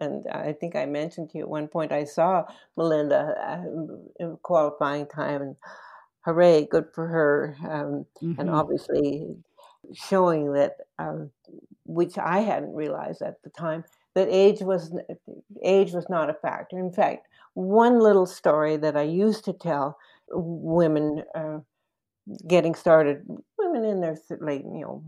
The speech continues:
Speaker 1: thirties, early forties, it can,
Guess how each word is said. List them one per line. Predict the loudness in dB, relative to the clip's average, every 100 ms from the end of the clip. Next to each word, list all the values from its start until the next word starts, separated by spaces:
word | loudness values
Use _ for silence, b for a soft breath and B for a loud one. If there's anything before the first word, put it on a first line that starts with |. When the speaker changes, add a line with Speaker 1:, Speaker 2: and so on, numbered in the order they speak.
| -20 _
Speaker 1:
thirties, | -6 -4 -2 -4 -8 -10
early | -6 -6 -6 -8
forties, | -6 -4 -4 -6 B B B -8
it | -4 -4 -4
can, | -4 -4 -6